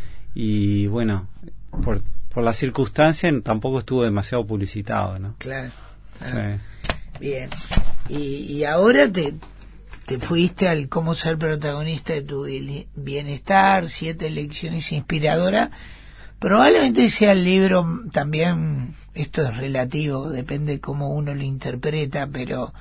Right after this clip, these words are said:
Speaker 2: de mayor profundidad en el contenido también, ¿no?
Speaker 1: Sí, totalmente.
Speaker 2: Ah.
Speaker 1: Acá me, me animé a ser completamente honesto con, con mi camino de realización personal,
Speaker 2: Ah.
Speaker 1: que tiene que ver con el Raja Yoga, que es una,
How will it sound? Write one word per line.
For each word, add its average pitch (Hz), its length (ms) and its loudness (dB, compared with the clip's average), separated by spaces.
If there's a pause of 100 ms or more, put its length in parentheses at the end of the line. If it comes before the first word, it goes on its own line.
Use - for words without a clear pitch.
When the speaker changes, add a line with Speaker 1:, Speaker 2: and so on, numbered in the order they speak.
(520)
Speaker 2:
de 139 140 -6
mayor 143 420 2
profundidad 156 720 0
en 196 60 0
el 170 160 0
contenido 147 880 -2
también, 139 600 -6
¿no? 175 360 -2
Speaker 1:
Sí, 123 500 -2
totalmente. 110 840 -4 (100)
Speaker 2:
Ah. - 100 -8
Speaker 1:
Acá 120 220 -2
me, 113 420 0 (720)
me 120 80 -4
animé 117 300 0
a 131 60 0
ser 131 260 -2
completamente 123 800 -4
honesto 113 480 -2
con, 95 480 -4 (680)
con 113 180 -4
mi 113 140 0
camino 123 400 0
de 127 60 0
realización 107 600 -2
personal, 117 600 -4
Speaker 2:
Ah. 135 340 -2
Speaker 1:
que 107 100 -4
tiene 107 200 -4
que - 100 -8
ver 107 120 -4
con 107 180 -2
el 98 100 -2
Raja 107 320 -2
Yoga, 107 460 -2
que 107 140 -12
es 98 160 -10
una, 98 420 -6